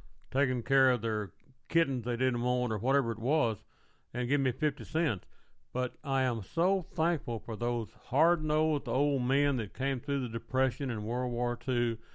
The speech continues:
and they were hard old men. But they taught me something, and I am eternally grateful to what those old men taught me when I was ten years old. So my point of that story is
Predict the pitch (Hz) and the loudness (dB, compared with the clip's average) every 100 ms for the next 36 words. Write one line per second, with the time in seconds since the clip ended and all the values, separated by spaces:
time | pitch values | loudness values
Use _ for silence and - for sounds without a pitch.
0 | - - - 117 139 160 135 98 147 180 | -20 -18 -8 -2 0 2 0 0 0 2
1 | 180 156 170 165 139 160 120 85 - - | 2 2 0 2 2 2 2 -2 -8 -14
2 | - - - - 117 - 180 - 160 190 | -16 -16 -14 -8 -4 0 0 2 2 2
3 | 135 120 104 120 110 - 127 127 _ _ | 2 -2 -2 -2 -4 -4 -6 -8 _ _
4 | _ - - 120 120 117 127 135 127 117 | _ -20 -6 -2 0 2 2 2 0 -2
5 | 120 107 - 156 160 156 143 117 143 165 | -2 -4 -2 0 0 0 -2 0 0 0
6 | 113 104 104 - _ _ _ _ _ 120 | -4 -6 -8 -14 _ _ _ _ _ -4
7 | 110 135 131 135 131 120 127 127 123 127 | 0 0 2 2 2 4 2 4 2 2
8 | 120 - 139 165 120 113 107 107 _ _ | 0 0 0 0 -2 -2 -2 -6 _ _
9 | _ - 117 123 127 113 - - - - | _ -4 0 2 2 0 -4 -20 -20 -20
10 | _ _ - 165 151 147 131 135 131 85 | _ _ 2 2 4 2 2 2 0 -4
11 | - - - - - - - 147 135 131 | -10 -20 -20 -20 -20 -10 2 4 4 4
12 | 123 - 185 202 135 131 127 - 175 214 | 2 2 4 4 4 4 2 2 2 4
13 | 139 117 113 113 | 4 4 2 0